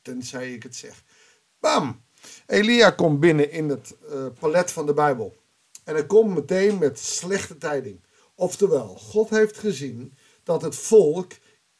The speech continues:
niet goed leeft. Hij gaat een straf uitdelen. Een rode kaart. De eerstkomende jaren geen dauw of regen. Dat betekent droogte.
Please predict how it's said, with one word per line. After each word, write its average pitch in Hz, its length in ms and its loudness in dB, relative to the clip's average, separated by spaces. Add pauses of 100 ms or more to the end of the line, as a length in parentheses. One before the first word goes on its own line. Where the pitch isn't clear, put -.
(180)
niet 170 360 2
goed 175 240 -6
leeft. - 500 -10 (1500)
Hij - 160 -6
gaat 123 360 -10 (260)
een 202 140 0
straf 202 320 -2
uitdelen. 131 520 -4 (840)
Een 233 120 2
rode 170 260 6
kaart. 185 500 -4 (460)
De - 80 -10
eerstkomende 202 600 2
jaren 135 400 -4
geen 175 380 -10
dauw 147 260 0
of 123 240 -10
regen. 120 480 -14 (340)
Dat 180 360 -2
betekent 180 480 6
droogte. 143 520 -2